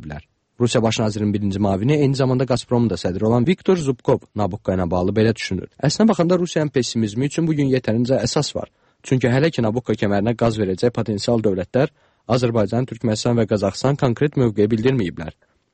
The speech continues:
və daha çox layihənin maliyyələşməsini gözləyirlər. Yəni nəqdləşməsini. İran Nabuccoya qaz vermək istəyir, amma Amerika və Avropanın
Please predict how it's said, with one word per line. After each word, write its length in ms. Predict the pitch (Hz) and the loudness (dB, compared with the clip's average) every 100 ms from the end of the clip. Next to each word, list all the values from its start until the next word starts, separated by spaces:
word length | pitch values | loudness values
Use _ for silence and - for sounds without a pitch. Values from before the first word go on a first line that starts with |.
| - | -4
və 80 | 123 143 | 0 2
daha 140 | 170 | 2
çox 140 | - 160 | 2 0
layihənin 400 | 135 117 110 117 | 2 2 0 0
maliyyələşməsini 720 | 131 107 104 98 107 107 123 117 | 0 0 0 -2 -4 -2 0 0
gözləyirlər. 480 | 85 80 82 78 78 _ _ _ - 110 | -2 -4 -8 -8 -12 _ _ _ -4 0
Yəni 220 | 113 151 156 | 2 4 2
nəqdləşməsini. 680 | 127 110 113 - 101 104 82 _ _ | 2 0 -2 -2 -4 -4 -6 _ _
İran 240 | 165 190 165 | 2 2 2
Nabuccoya 400 | 95 92 - 92 | -2 -4 -6 -4
qaz 240 | 101 95 | -2 -2
vermək 240 | 101 104 107 | -2 -2 -2
istəyir, 240 | - 185 | 0 2
amma 220 | 165 156 | 2 2
Amerika 320 | 120 127 143 131 | 0 0 0 2
və 140 | 123 | 2
Avropanın 460 | 110 123 127 127 | 0 -2 0 -2